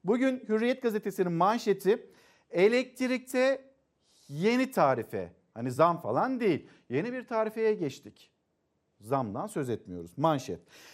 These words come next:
Enerji Bakanı Fatih Dönmez'in duyurduğu elektrikte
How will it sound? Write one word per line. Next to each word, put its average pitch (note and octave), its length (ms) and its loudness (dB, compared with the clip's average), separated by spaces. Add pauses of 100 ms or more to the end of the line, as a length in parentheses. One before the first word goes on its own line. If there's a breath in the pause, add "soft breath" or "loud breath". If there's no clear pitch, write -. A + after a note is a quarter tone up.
(180 loud breath)
Enerji A#3 460 4
Bakanı D4 320 2
Fatih B3 360 4 (100)
Dönmez'in A#3 640 4
duyurduğu G#3 580 6
elektrikte G#3 840 4